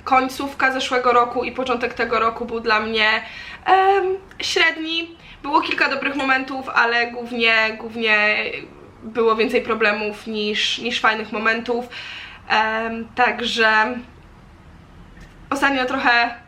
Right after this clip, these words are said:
do gór-, z-, trochę pod górkę, nie, ostatnio,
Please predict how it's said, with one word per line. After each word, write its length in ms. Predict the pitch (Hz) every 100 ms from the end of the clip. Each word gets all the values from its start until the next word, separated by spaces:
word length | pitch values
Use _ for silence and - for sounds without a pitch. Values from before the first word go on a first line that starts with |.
| - -
do 120 | 226 240
gór-, 260 | 247 262 -
z-, 180 | 240 240
trochę 360 | 269 269 240
pod 320 | 233 - 269
górkę, 300 | 240 247 254 254 254 233
nie, 240 | 220 -
ostatnio, 520 | 233 254 254 240 240